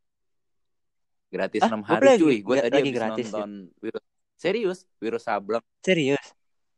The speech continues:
Speaker 2: Wah.
Speaker 1: Kalau bisa,
Speaker 2: Kayaknya gue
Speaker 1: eh,
Speaker 2: harus download
Speaker 1: selain
Speaker 2: ya.
Speaker 1: itu, kalau lu mau ngisi hari-hari social distancing lu, eh, Skill Academy I D itu dari Ruang Guru lagi diskon.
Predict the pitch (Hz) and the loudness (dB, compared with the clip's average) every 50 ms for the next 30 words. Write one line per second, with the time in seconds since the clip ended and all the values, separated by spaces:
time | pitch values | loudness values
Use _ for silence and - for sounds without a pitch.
0 | _ _ _ _ _ _ - - _ _ _ _ _ _ _ - 135 131 - - | _ _ _ _ _ _ -20 -20 _ _ _ _ _ _ _ -2 -2 -2 -2 -6
1 | 113 - _ - 110 110 110 117 117 - 156 156 - _ _ - 117 117 127 127 | -16 -16 _ -6 -6 -4 -4 -4 -4 -4 -4 -4 -4 _ _ -8 -6 -6 -4 -2
2 | 123 131 131 123 117 - 120 123 123 123 117 113 110 110 113 117 - 180 175 - | 2 2 2 2 2 -2 -4 -2 0 -2 -2 -2 -2 -4 -4 -6 -6 -6 -6 -6
3 | - _ _ _ _ _ _ _ _ _ _ _ _ 110 110 110 110 113 110 117 | -10 _ _ _ _ _ _ _ _ _ _ _ _ -10 -8 -6 -6 -8 -8 -10
4 | 117 113 110 - - 113 113 113 107 107 110 107 104 110 107 107 - 110 107 - | -14 -14 -16 -12 -10 -8 -8 -8 -6 -6 -6 -6 -4 -6 -8 -8 -8 -10 -12 -8
5 | - 107 104 104 104 104 - - 107 104 104 104 101 104 117 135 156 160 - _ | -6 -6 -4 -4 -6 -6 -8 -12 -12 -12 -12 -14 -10 -6 -4 -4 -4 -4 -6 _
6 | _ _ _ _ _ _ - - - - _ - - - - 101 104 104 104 101 | _ _ _ _ _ _ -14 -14 -14 -14 _ -20 -20 -10 -6 -4 -2 -2 0 0
7 | 101 101 101 98 95 92 87 85 - 90 101 117 113 110 - 110 - - 110 110 | 0 -2 -2 -2 -4 -6 -8 -10 -14 -6 -2 -2 -2 0 -2 -4 -4 -4 -6 -6
8 | 107 113 117 101 104 113 120 127 131 117 - _ _ - 107 107 - 120 110 - | -6 -6 -6 -6 -4 -6 -4 -6 -6 -8 -8 _ _ -12 -10 -8 -4 -6 -4 -4
9 | 101 104 104 101 101 98 98 98 98 95 95 98 110 131 139 - _ _ _ _ | -6 -8 -6 -6 -6 -6 -6 -10 -10 -10 -8 -6 -6 -8 -8 -10 _ _ _ _
10 | _ _ - 92 95 92 92 95 95 98 95 95 95 95 92 92 92 90 85 - | _ _ -10 -8 -6 -6 -6 -8 -8 -6 -6 -4 -4 -4 -6 -6 -6 -8 -10 -10
11 | 92 101 - _ _ - 123 117 | -12 -12 -12 _ _ -6 -6 -6